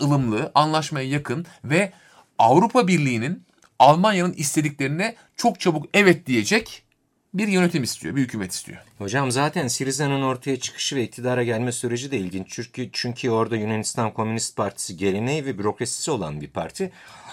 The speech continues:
Speaker 2: Eğer o iktidarda olsaydı herhalde görüşmelerde farklı mecrada yürüyecekti.
Speaker 1: Tabii.
Speaker 2: Burada da bir ilginçlik var. Çipras nereden çıktı? Siriza
Speaker 1: Ama
Speaker 2: nereden çıktı?
Speaker 1: şimdi ekonomi çok kötüyse, yani ekonomik kriz varsa böyle marjinal partilerde güç kazanıyor.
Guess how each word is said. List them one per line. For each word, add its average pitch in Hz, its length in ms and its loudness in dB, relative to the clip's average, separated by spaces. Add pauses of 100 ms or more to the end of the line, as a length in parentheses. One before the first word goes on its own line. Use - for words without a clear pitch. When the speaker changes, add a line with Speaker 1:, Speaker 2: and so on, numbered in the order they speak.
(120)
Speaker 2:
Eğer 123 280 6
o 113 80 2
iktidarda 101 460 -2
olsaydı 98 400 0
herhalde 107 340 4
görüşmelerde 92 640 -2
farklı 95 340 0
mecrada 76 440 -4
yürüyecekti. 73 580 -6
Speaker 1:
Tabii. 101 120 -2 (360)
Speaker 2:
Burada 185 320 -2
da 208 80 2
bir 156 60 0
ilginçlik 98 540 -6
var. - 240 -12 (500)
Çipras 156 420 2
nereden 101 320 2
çıktı? - 300 -16
Siriza 160 360 4
Speaker 1:
Ama 135 120 2
Speaker 2:
nereden 104 300 0
çıktı? - 440 -12
Speaker 1:
şimdi 165 380 -2
ekonomi 185 400 0
çok 175 220 -4
kötüyse, 156 440 -4
yani 104 200 -2
ekonomik 147 400 -4
kriz 139 300 -6
varsa 113 540 0
böyle 139 140 0
marjinal 123 480 2
partilerde 104 500 -2
güç 113 220 -8
kazanıyor. 85 400 -8